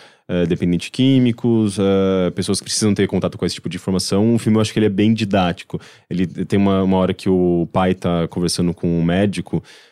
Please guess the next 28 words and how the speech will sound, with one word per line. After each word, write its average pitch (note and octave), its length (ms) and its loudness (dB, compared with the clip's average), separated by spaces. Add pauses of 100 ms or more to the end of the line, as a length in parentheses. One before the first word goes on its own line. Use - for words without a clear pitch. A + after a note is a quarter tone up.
(160)
é, E2 800 -2
e G2+ 100 -2
ele G2+ 100 2
até G#2+ 140 -2
fala, G#2 220 0
tipo, - 160 -4
"Não, A2 220 4
não A2 180 2
é G#2+ 60 0
pra G#2+ 100 -6
escrever F2 340 -4
uma E2+ 140 -2
matéria E2 460 -2
e D2+ 40 -4
tal." D#2 200 -4
Porque F2+ 140 -6
ele A2+ 80 2
é D#3+ 40 2
um, C#3 140 2
tipo, - 260 -10
um D#2 300 -4
jornalista F#2 340 0
de G2 120 -2
jorna-, G2 240 -2
jornais G2 520 0 (360)
grandes D#2+ 480 0
e D#2 60 -10
tal. E2 260 -4